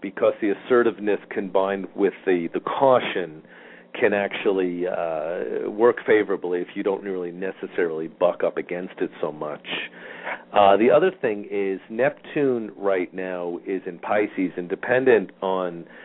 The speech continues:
where that is, that would be, um, an opposition to, uh, to your, your natal sun, Barbara. So what Neptune represents is our hopes and dreams, our ideals, uh, what we'd like to ideally manifest, our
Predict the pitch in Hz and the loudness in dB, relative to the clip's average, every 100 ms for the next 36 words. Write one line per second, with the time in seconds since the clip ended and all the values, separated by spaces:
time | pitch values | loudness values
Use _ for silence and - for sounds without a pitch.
0 | - - 98 104 107 104 98 92 - 98 | -20 -16 -2 4 6 6 4 0 0 0
1 | 92 - 95 101 87 95 90 87 - 87 | 0 0 0 -2 -6 -4 -4 -4 -8 -8
2 | 82 78 80 - 92 87 90 87 85 87 | -8 -10 -14 -10 -8 -2 -2 -2 -6 -2
3 | 104 - 98 85 82 - - - - - | -2 -2 -4 -6 -10 -16 -20 -20 -20 -12
4 | - 117 101 90 92 92 82 80 73 - | -2 4 4 4 2 2 2 2 0 -6
5 | - - 101 90 85 82 104 92 95 110 | -8 0 2 2 0 0 -2 0 4 6
6 | 123 104 76 - - 104 85 73 80 80 | 6 4 0 -6 -2 0 -2 -6 -4 -2
7 | 80 80 67 - - - - - - 110 | -2 -4 -6 -14 -20 -20 -20 -4 4 4
8 | 92 107 113 147 - 151 127 113 107 110 | 4 0 0 -2 -2 -2 -2 -4 -4 -4
9 | 107 95 101 98 92 98 101 92 - 117 | -4 -8 -6 -6 -8 -6 -2 0 2 2
10 | - 101 95 107 104 101 98 85 95 92 | 0 -10 -6 -4 -4 -6 -8 -6 -4 -2
11 | 92 98 110 104 98 92 - - - - | -4 -2 2 4 2 0 -6 -20 -20 -20
12 | - - - 90 87 92 98 98 98 92 | -20 -10 -4 0 0 0 0 0 0 0
13 | - 90 85 - 98 95 95 90 90 98 | 0 0 0 0 0 2 0 0 -2 -2
14 | 98 - 101 92 - 87 | -2 0 2 0 0 -4